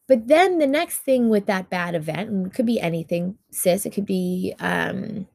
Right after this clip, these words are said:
how do we say this? It could be him cheating on you. It could be him looking at, you know, something risque on the phone and you catch him. Um, it could be, um, a time when he was less than honest with you.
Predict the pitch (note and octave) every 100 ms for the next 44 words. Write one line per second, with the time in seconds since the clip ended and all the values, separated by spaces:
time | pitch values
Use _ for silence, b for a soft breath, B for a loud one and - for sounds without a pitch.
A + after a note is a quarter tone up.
0 | _ - G3 G3 - F3+ F3+ - - _
1 | _ _ _ _ _ _ _ G#3+ G#3 F#3+
2 | F3+ F3 B B B B - F3 - B3+
3 | A#3 A3 G3+ F#3+ F3+ F3 F#3 E3 E3 F3
4 | C#3+ C#3+ D3 D3 C#3+ C#3+ C3+ - - _
5 | _ _ _ _ _ _ _ _ _ F#3
6 | E3 - - D#3+ D3+ D3+ D3 E3+ _ _
7 | _ - F3+ - F3+ D#3+ E3 D3+ - A#3+
8 | A#3+ G#3+ G3+ F#3+ E3 D#3+ - A3 G#3+ G#3
9 | G3+ B B - F3+ E3+ - F#3+ - F3+
10 | F3 D#3+ D3+ b b - E3 E3 D#3+ -
11 | F3 F3 D#3 D3+ D#3 E3 D#3 D3+ C#3 -
12 | D#3+ - D3+ E3 - E3 F#3 A3 G#3+ G3+
13 | G3+ F#3+ F#3+